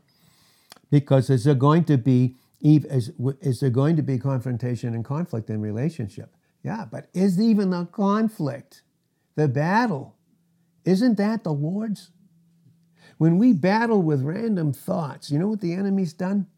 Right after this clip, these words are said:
He's got us into a battle with him, because the battle is the Lord's. See? And he convinces us of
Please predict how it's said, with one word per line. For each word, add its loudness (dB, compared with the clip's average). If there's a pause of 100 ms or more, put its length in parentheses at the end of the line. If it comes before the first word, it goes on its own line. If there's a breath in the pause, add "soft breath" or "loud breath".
(280)
He's 0
got 0
us 2
into 2
a 4
battle 2
with 0
him, 0 (1120)
because -2
the -2
battle 2
is -2
the 0 (800)
Lord's. 0 (1160)
See? -12 (680 soft breath)
And 2
he 4
convinces 0
us -8 (180 soft breath)
of -4